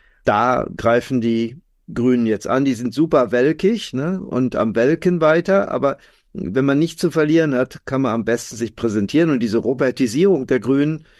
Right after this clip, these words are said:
um ihn herum, natürlich im Team, das war schon beeindruckend zu sehen.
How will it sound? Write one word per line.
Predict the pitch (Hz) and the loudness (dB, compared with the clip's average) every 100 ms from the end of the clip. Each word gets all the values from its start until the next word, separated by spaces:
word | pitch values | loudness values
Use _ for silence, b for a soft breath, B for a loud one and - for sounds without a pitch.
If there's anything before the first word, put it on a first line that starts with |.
| b b _ | b b _
um | 160 143 | -2 0
ihn | 143 139 | 2 4
herum, | 123 113 160 | 2 2 2
natürlich | 151 120 139 131 - | 2 0 0 -2 -2
im | 113 101 | -6 -4
Team, | - 139 156 160 | 0 2 2 0
das | - 110 - | -4 -6 0
war | 113 | -2
schon | - 123 107 | 0 0 2
beeindruckend | 95 110 113 107 113 104 | 0 0 -2 -4 -6 -8
zu | - | -4
sehen. | 98 92 - | 0 -2 -2